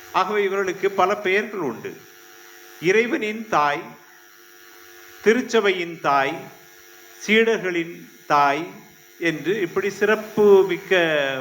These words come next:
பெயர்களை எல்லாம் அவர்கள் பெற்றிருக்கிறாங்க. நம்முடைய இந்தியாவை பொறுத்தளவில் எங்க போனாலும் மாதாவுக்கு பலவிதமான பெயர்கள் எல்லாம் வச்சிருக்கிறாங்க. அதை கேட்கணும்னு சொன்னா ஆச்சரியமாவே இருக்கும். அது எப்படி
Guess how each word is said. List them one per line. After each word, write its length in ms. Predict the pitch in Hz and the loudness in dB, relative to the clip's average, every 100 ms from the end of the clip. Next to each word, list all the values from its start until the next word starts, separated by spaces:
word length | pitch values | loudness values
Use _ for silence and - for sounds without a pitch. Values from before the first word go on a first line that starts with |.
| 131 - | -10 -6
பெயர்களை 500 | 180 185 202 190 165 | 0 2 2 0 -4
எல்லாம் 300 | 151 139 143 | -4 -4 -4
அவர்கள் 380 | 135 131 123 123 | -4 -6 -6 -6
பெற்றிருக்கிறாங்க. 540 | 117 113 104 98 92 87 - - - - - | -6 -8 -2 -2 -2 -10 -16 -20 -20 -20 -8
நம்முடைய 340 | 131 143 147 143 | -4 2 2 2
இந்தியாவை 560 | 135 143 160 160 156 | -2 -2 2 2 2
பொறுத்தளவில் 760 | 151 156 147 156 151 156 175 214 - - - | -4 -6 -4 -2 0 0 -2 -4 -14 -20 -16
எங்க 340 | 98 117 135 160 | -6 -4 0 0
போனாலும் 520 | 156 165 165 165 170 - - - - - 117 | 0 0 0 -2 -6 -16 -20 -20 -20 -8 0
மாதாவுக்கு 720 | 139 156 160 160 160 170 165 - | 2 2 0 -2 -6 -10 -10 -6
பலவிதமான 800 | 120 139 147 156 160 170 185 196 | -4 -4 -2 -2 0 2 2 0
பெயர்கள் 440 | 185 165 170 151 | -4 -4 -4 -4
எல்லாம் 320 | 147 147 143 | -2 -2 -4
வச்சிருக்கிறாங்க. 600 | 117 113 - 92 92 - - - - - - - | -6 -10 -10 -8 -8 -10 -20 -20 -20 -20 -20 -2
அதை 220 | 127 135 139 | 0 2 2
கேட்கணும்னு 460 | 165 165 165 160 | 0 0 -4 -2
சொன்னா 360 | 147 143 160 165 - - | -2 0 -2 -4 -10 -8
ஆச்சரியமாவே 680 | 131 143 147 147 143 135 131 | -2 -2 -2 -6 -6 -4 -2
இருக்கும். 320 | 131 107 113 | -2 -2 -4
அது 160 | 120 139 | -6 -2
எப்படி 500 | 123 - 107 92 | -4 -2 -6 -6